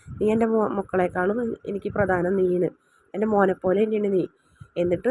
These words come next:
നിന്നെ അടിച്ചേക്കണ്. എന്നെ ഒരു, ഒരു നിമിഷം പോലും കാണാണ്ടിരിക്കാൻ പറ്റാത്തതുകൊണ്ടല്ലേടാ നീ എൻ്റെ സാരിത്തുമ്പിൽ പിടിച്ചു കയറ്റി ഞങ്ങളെ കൂടെ ഇറങ്ങിപ്പോന്നത്," എന്ന് ചോദിച്ച് ഗോമതി പൊട്ടിക്കരയും. അപ്പോൾ ധർമ്മൻ എഴുന്നേറ്റ്, എൻ്റെ ചേച്ചി, എനിക്ക് വിഷമമൊന്നും, തല്ലി ഒരു വിഷമവും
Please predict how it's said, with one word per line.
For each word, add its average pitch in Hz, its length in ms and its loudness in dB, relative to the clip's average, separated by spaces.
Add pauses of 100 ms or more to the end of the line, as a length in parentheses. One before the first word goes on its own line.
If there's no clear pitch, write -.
നിന്നെ 196 340 4
അടിച്ചേക്കണ്. 180 480 0 (360)
എന്നെ 175 220 -2
ഒരു, 220 140 2 (140)
ഒരു 226 140 0
നിമിഷം 240 320 0
പോലും 220 180 -4
കാണാണ്ടിരിക്കാൻ 202 560 -2
പറ്റാത്തതുകൊണ്ടല്ലേടാ 185 800 -2 (440)
നീ 233 100 0
എൻ്റെ 240 180 4
സാരിത്തുമ്പിൽ 196 500 -2
പിടിച്ചു 190 300 -6
കയറ്റി 185 240 0
ഞങ്ങളെ 180 320 -2
കൂടെ 196 220 -4
ഇറങ്ങിപ്പോന്നത്," 190 640 -2
എന്ന് 220 220 -2
ചോദിച്ച് 196 300 -2
ഗോമതി 220 360 -2
പൊട്ടിക്കരയും. 165 600 -2 (600)
അപ്പോൾ 302 120 0
ധർമ്മൻ 196 340 2
എഴുന്നേറ്റ്, 185 300 2 (180)
എൻ്റെ 277 200 0
ചേച്ചി, 214 400 0
എനിക്ക് 220 240 -4
വിഷമമൊന്നും, 185 600 -2
തല്ലി 240 280 -4 (300)
ഒരു 190 140 -2
വിഷമവും 190 400 0